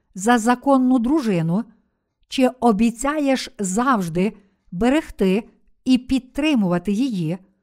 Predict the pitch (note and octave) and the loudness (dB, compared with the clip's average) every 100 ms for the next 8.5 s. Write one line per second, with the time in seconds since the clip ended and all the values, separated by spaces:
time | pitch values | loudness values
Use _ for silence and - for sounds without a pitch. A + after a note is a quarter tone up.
0 | _ _ _ _ _ A#3+ G#3+ - B3 C#4 | _ _ _ _ _ -2 -2 -2 -2 -2
1 | - - B3+ B3 - _ - A#3+ A#3+ D4 | -4 -4 -4 -4 -10 _ -2 0 0 -2
2 | - A3 E3+ D#3+ - G#3 A3 - _ _ | -2 -4 -4 -6 -6 -6 -6 -12 _ _
3 | _ _ - B3 C4 B3 B3 C4 C4 C#4 | _ _ -2 -2 2 4 6 4 2 0
4 | C4+ - _ C4+ A#3+ G#3 C4+ B3+ F#3 E3+ | 0 -4 _ -4 -2 0 0 2 2 0
5 | F3 A3 A#3 _ _ _ _ _ G#3 A3+ | -2 -4 -6 _ _ _ _ _ 0 2
6 | A#3 A3 D#4+ D4 C4+ B3 - C4 B3+ C4+ | 2 2 0 0 -2 -2 -2 -2 0 -2
7 | B3+ B3+ A#3+ C4+ - A3 A3 G#3+ A3 G#3+ | -2 -2 0 0 -2 -4 -2 -4 -2 0
8 | A3 D4 G#3 F3 | 0 0 0 0